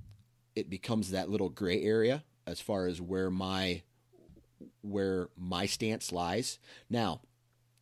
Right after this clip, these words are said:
playing devil's advocate, there are farms in Iowa that are low fence, highly managed farms,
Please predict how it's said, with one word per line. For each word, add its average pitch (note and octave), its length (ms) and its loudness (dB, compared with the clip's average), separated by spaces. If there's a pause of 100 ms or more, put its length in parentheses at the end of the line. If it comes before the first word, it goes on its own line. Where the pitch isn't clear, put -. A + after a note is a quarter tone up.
(360)
playing B2 220 6
devil's F#2+ 280 4
advocate, F2+ 540 0 (1500)
there A2 460 2
are F#2 500 2 (580)
farms G2+ 840 0
in E2+ 260 -6
Iowa F#2+ 500 0 (220)
that E2 200 -6
are D#2 100 -4
low E2+ 220 0
fence, - 420 -6
highly A2 480 4
managed G#2 400 2
farms, F2+ 500 -4